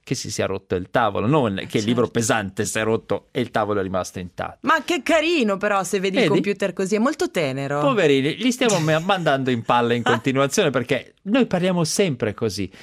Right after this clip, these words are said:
Speaker 1: E questo non è soltanto un problema astratto di, eh, linguaggio o, o di riconoscimento del, dei comandi che diamo con il, il parlato.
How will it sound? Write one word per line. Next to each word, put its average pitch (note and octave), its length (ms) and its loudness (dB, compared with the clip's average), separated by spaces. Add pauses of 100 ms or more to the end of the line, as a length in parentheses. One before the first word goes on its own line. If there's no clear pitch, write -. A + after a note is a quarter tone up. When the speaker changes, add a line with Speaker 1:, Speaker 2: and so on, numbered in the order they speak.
(120)
Speaker 1:
E B3 80 0
questo C4 240 2
non D#3 120 4
è D3 40 4
soltanto A#2 380 0
un G#2+ 80 0
problema G2+ 340 2
astratto G2 640 0
di, G2+ 540 0
eh, F#2+ 200 2
linguaggio F#2+ 840 0
o, G2 460 0
o A#2+ 200 2
di G#2+ 220 -2
riconoscimento A2 840 0
del, F#2 260 -2
dei G2+ 160 2
comandi G2 360 0
che F#2+ 120 -4
diamo F#2+ 240 -2
con F#2+ 280 -4 (120)
il, G2+ 240 -6
il G#2+ 260 -2
parlato. F#2+ 580 -2